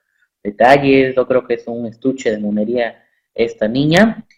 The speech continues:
y pues como tal, o sea, realmente una imagen vale más que mil palabras, ¿no?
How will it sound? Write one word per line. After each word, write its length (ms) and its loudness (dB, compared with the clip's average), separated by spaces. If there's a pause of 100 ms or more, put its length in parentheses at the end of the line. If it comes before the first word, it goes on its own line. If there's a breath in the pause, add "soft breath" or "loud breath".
(160)
y 140 -6
pues 200 -6
como 240 -14
tal, 260 6
o 60 6
sea, 220 -2
realmente 500 -2
una 140 -4
imagen 360 -6
vale 460 -4
más 160 -6
que 120 -8
mil 180 -2
palabras, 500 -2
¿no? 420 2